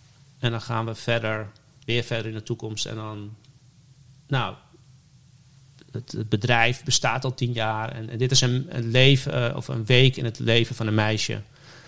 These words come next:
wat aan het platform verbonden is, die onderwijs krijgt. En dan zie je eigenlijk hoe zo'n onderwijsplatform zou kunnen werken.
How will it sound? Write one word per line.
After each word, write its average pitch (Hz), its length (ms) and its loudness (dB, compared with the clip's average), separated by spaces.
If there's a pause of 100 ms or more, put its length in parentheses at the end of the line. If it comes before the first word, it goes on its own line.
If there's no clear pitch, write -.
(320)
wat 123 140 -4
aan 113 100 -4
het 107 120 -6
platform 117 380 -2
verbonden 120 400 2
is, 110 80 -4
die 120 200 -4
onderwijs 135 500 4
krijgt. 107 580 0
En 120 80 4
dan 117 100 4
zie 170 200 8
je 160 100 8
eigenlijk 135 520 6
hoe 131 180 4
zo'n 120 280 2
onderwijsplatform 113 840 0
zou 113 260 2
kunnen 107 240 -4
werken. 101 460 -4